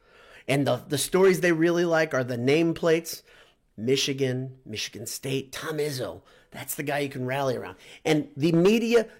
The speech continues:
does like Matt Painter. I completely agree with that. But Big Ten Network did not want Purdue to run away from this, away f-, with this. A couple things have fallen against Purdue, and guess what's happening? This is, now they've got a storyline. It's getting close.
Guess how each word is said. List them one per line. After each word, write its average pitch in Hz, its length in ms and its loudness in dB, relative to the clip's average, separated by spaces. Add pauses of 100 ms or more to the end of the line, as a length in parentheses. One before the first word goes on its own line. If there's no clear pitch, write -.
(100)
does 156 220 6
like 139 220 4
Matt 127 240 0
Painter. 110 320 -4
I 117 80 -10
completely 120 480 -4
agree 113 200 -8
with 107 120 -10
that. 82 240 -12 (480)
But - 380 -2
Big 160 200 0
Ten 151 200 4
Network 123 280 0
did 123 140 -6
not 113 220 -4
want - 160 -8
Purdue 123 180 -4
to 117 100 -8
run 117 220 -4
away 147 220 2
from 185 160 -4
this, 175 260 -4
away 135 380 2
f-, 175 100 -2 (100)
with 151 280 0
this. 156 260 2 (640)
A 113 120 -10
couple 123 320 0
things 131 320 -2
have 117 100 -6
fallen 139 380 2
against 143 400 0
Purdue, 185 480 0
and 104 160 -14
guess 113 240 -8
what's 110 180 -10
happening? 87 320 -12 (400)
This 117 220 -6
is, - 180 -12
now 123 180 -4
they've 131 200 0
got 135 120 -2
a 135 40 -4
storyline. 117 720 0 (100)
It's - 80 -20
getting - 220 -10
close. 131 480 -4